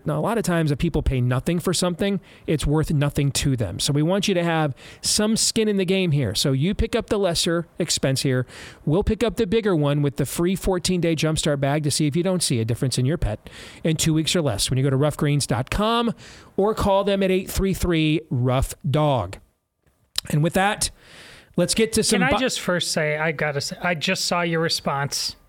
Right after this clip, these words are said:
Speaker 2: This is why I was laughing to Trump.
Speaker 1: Yes.
Speaker 2: Taking credit for Mars. You've, you've found your mantra to get through the next two years.
Speaker 1: Mars
Speaker 2: Just,
Speaker 1: first, bitches.
Speaker 2: just,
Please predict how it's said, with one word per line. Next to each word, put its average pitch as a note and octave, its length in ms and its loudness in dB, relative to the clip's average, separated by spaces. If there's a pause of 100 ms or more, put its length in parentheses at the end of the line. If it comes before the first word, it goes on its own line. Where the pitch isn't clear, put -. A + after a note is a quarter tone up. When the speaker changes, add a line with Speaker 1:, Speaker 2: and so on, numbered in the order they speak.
(840)
Speaker 2:
This E3+ 180 -4
is D3 100 0
why D#3 160 0
I D#3+ 60 0
was D3+ 140 -2
laughing C3+ 440 -2
to C#3+ 320 -4 (100)
Trump. D#3+ 380 -2 (1040)
Speaker 1:
Yes. C#3+ 240 0
Speaker 2:
Taking F#3 240 0
credit F3 280 -2
for E3+ 160 0
Mars. D#3+ 400 -2 (240)
You've, F3 260 -4
you've F3 160 -2
found G3 580 -2 (540)
your F#3 80 0
mantra D#3 440 0
to E3+ 120 -4
get D3+ 240 -4
through C#3+ 220 -2
the C3+ 100 -2
next C3+ 300 -4
two D#3+ 100 -4
years. C3+ 260 -2
Speaker 1:
Mars D#3+ 340 2
Speaker 2:
Just, - 60 -2
Speaker 1:
first, F3 280 0
bitches. F#3 480 -2
Speaker 2:
just, - 240 -4